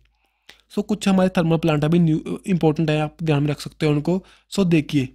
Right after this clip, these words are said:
बताओ कहाँ पर है जी? विंध्याचल कहाँ पर है? रिहांद कहाँ पर है? हुसैन सागर कहाँ पर है? मुंद्रा and इनौर, ये कहाँ पर है सभी? So देखिए,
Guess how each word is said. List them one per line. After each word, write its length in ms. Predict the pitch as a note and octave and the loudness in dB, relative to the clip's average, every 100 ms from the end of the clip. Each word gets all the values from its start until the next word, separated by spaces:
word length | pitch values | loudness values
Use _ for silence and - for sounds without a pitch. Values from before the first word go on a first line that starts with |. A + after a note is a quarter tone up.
| D#3 | -4
बताओ 240 | D3 F3+ | 0 0
कहाँ 260 | F#3 E3+ C#3+ | 2 0 0
पर 140 | C#3+ | 0
है 100 | C3 | 0
जी? 180 | B2+ B2+ - | -2 -6 -4
विंध्याचल 500 | C#3+ D3 C#3 C#3 C#3+ | -2 0 0 -2 -4
कहाँ 220 | C#3+ C#3+ | -2 -2
पर 200 | B2+ C#3+ | -2 -2
है? 140 | C#3 C3+ | -2 0
रिहांद 440 | D3+ A#2+ D3 D#3+ | 0 0 0 0
कहाँ 240 | - C#3 | 0 -4
पर 180 | C3+ C3+ | -2 -4
है? 160 | C3 B2+ _ _ _ F#3+ | -4 -6 _ _ _ -4
हुसैन 320 | F3+ F#3 G3+ | 0 2 4
सागर 260 | F#3 D#3+ | 2 2
कहाँ 220 | D3+ C#3+ C#3+ | -2 -2 -2
पर 160 | C#3+ | -2
है? 100 | C#3+ | -2
मुंद्रा 640 | C3+ D3 D3+ D#3 D#3+ D#3 - | 0 0 0 2 0 0 -4
and 300 | C#3+ C#3 F#3+ F#3+ _ E3+ | -2 0 0 -2 _ 0
इनौर, 440 | E3 D#3 C3+ - _ - _ | 4 4 2 -4 _ -20 _
ये 60 | F3 | -2
कहाँ 260 | E3+ D3 C3 | 2 0 0
पर 140 | C3 | -4
है 60 | A#2+ | -6
सभी? 260 | A#2 A#2+ - _ _ _ - | -8 -10 -12 _ _ _ -4
So 60 | E3+ | -2
देखिए, 320 | C#3+ - | -2 -4